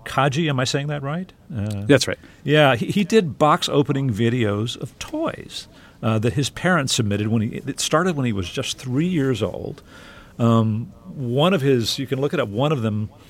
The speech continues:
Speaker 1: has, um, a billion views now, uh, but this is an early one, uh, an unboxing video where his, his mom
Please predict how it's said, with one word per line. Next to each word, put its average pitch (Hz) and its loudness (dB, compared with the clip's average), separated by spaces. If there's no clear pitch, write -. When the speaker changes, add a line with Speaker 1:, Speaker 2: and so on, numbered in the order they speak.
Speaker 1:
has, 113 0
um, 101 -2
a - 0
billion 127 4
views 123 0
now, 95 -8
uh, 135 -2
but - 0
this 202 2
is 226 2
an 214 6
early 123 8
one, 87 -10
uh, 117 -2
an 135 -2
unboxing 123 2
video 107 0
where 107 0
his, 123 -4
his 139 0
mom 147 2